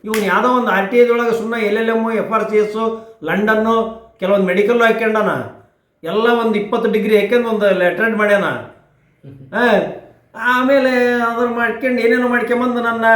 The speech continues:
ಗನ್ ಮ್ಯಾನ್ ಕರ್ಕೊಂಬಂದು ಮಾಡ್ತೇನೆ ಅಂದ. ಮತ್ತ್ ಮಾಡ್ತೇನೆ, ಬೂಟೆಲ್ ಹೊಡಿತೀನಿ ಅಂದ್ರೆ ನಾನು ಅನ್ಸ್ಕೋಬೇಕಾ? ಅದಕ್ಕೆ ಬಾರ್ಲೇ ಮಗನ ಅಂದೆ ಅವನಿಗೆ.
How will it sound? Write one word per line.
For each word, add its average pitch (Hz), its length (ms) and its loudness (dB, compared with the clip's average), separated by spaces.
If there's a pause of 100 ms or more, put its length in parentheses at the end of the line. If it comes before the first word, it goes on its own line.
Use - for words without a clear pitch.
(420)
ಗನ್ 233 180 0
ಮ್ಯಾನ್ 240 180 -2
ಕರ್ಕೊಂಬಂದು 233 380 -4
ಮಾಡ್ತೇನೆ 226 380 -2
ಅಂದ. 165 200 -2 (680)
ಮತ್ತ್ 226 180 -4
ಮಾಡ್ತೇನೆ, 247 380 0
ಬೂಟೆಲ್ 233 240 -2
ಹೊಡಿತೀನಿ 226 320 -2
ಅಂದ್ರೆ 226 180 -4
ನಾನು 196 120 -2
ಅನ್ಸ್ಕೋಬೇಕಾ? 202 720 -4 (1400)
ಅದಕ್ಕೆ 196 220 -4
ಬಾರ್ಲೇ 214 300 2
ಮಗನ 220 260 0
ಅಂದೆ 214 260 2
ಅವನಿಗೆ. 139 540 -4